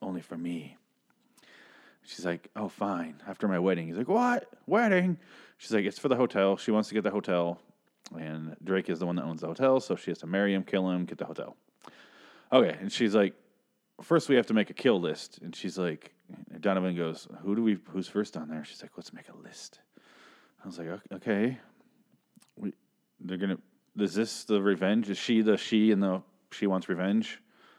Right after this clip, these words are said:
That was a hard sentence to say. I was like, "Ok-, okay." I don't know at this point who wants revenge, which female wants revenge. I don't know if it's Liz, uh, or if it's Iris, or if it's <laughs> Ramona. Everyone seems to want revenge.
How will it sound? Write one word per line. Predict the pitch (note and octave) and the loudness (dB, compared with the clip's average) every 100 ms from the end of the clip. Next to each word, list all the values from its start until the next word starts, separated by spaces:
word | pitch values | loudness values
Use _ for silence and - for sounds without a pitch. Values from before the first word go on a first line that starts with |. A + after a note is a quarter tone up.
| _ | _
That | - | -10
was | D#2 | -8
a | |
hard | D#2+ E2+ | -6 -8
sentence | - D#2 | -6 -8
to | - | -8
say. | - E2+ - - - - - - - - | -4 -4 -4 -20 -20 -20 -20 -20 -14 -4
I | |
was | G2 | 2
like, | G2+ | 4
"Ok-, | C3 - | 4 2
okay." | C3 - A#2 B2 | -2 4 4 6
I | C3+ | 6
don't | G3 | 6
know | F3 D#3 | 8 8
at | D3 | 6
this | C3+ | 4
point | - B2+ A2 | 2 2 4
who | B2 | 6
wants | A#2+ A#2+ - | 8 6 6
revenge, | G#2 G#2 A2+ A#2+ - - _ _ _ _ _ _ _ _ _ _ - - | 4 6 6 4 2 -16 _ _ _ _ _ _ _ _ _ _ -20 -6
which | G#2+ G#2+ G#2 F#2+ - | -2 0 2 2 0
female | - G#2 G2+ G2+ F#2+ | 0 4 4 4 2
wants | G2+ F2+ | 0 0
revenge. | F2+ G2 G2+ | -2 2 2
I | G2+ | 2
don't | G#2 | 4
know | G#2 | 2
if | |
it's | G2 - | 0 -2
Liz, | F#2 G2 G#2 - - - | 4 4 4 0 -12 -4
uh, | G2+ | 0
or | F2 E2+ | 2 0
if | E2 | -2
it's | D#2 | -6
Iris, | - G2 G2+ G2+ - - | 2 4 6 4 0 -2
or | F2 | -2
if | E2+ | 0
it's | G2 - - F#2+ - | -2 -2 -8 -8 -6
<laughs> | - - G#2 | -8 -8 -4
Ramona. | G2 F2+ G#2 G#2+ A2 - - - - | -2 2 6 6 4 0 -20 -20 0
Everyone | B2+ C3+ C#3 | 2 6 6
seems | B2+ B2+ A#2 | 6 4 6
to | A2 | 8
want | A2 G2+ | 6 6
revenge. | G2 F#2 F#2 D#2 D#2 - | 4 4 2 0 -6 -10